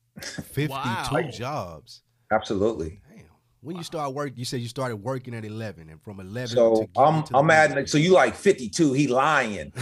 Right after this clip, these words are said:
Speaker 1: Nah,
Speaker 2: <laughs>
Speaker 1: you're right. So
Speaker 2: No, I'm thinking he can't hold
Speaker 1: man,
Speaker 2: the
Speaker 1: I done
Speaker 2: job. <laughs> No, I'm just
Speaker 1: Yo, I've, I've, I've done it all, man. So,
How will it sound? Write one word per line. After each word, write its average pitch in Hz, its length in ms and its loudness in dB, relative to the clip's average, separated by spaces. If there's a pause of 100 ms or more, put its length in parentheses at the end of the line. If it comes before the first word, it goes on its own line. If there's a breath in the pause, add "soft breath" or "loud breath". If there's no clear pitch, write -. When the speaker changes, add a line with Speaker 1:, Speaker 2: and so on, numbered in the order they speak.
Speaker 1:
Nah, 135 760 2
Speaker 2:
<laughs> - 80 -10
Speaker 1:
you're 180 140 10
right. 160 380 6 (540 loud breath)
So - 240 6
Speaker 2:
No, 170 180 8
I'm - 100 -4
thinking 196 260 -6
he 220 100 -2
can't 196 220 -4
hold 202 180 2
Speaker 1:
man, 180 120 8
Speaker 2:
the 190 100 8
Speaker 1:
I - 20 2
done 220 140 6
Speaker 2:
job. 170 260 -4
<laughs> - 20 -20
No, 147 280 -4
I'm 185 80 -12
just 139 160 -8 (340)
Speaker 1:
Yo, 139 260 6
I've, 151 280 2 (140)
I've, 151 200 0 (160)
I've 151 200 2
done 160 180 2
it 123 80 -2
all, 156 320 6
man. 139 460 -2 (100)
So, 131 500 4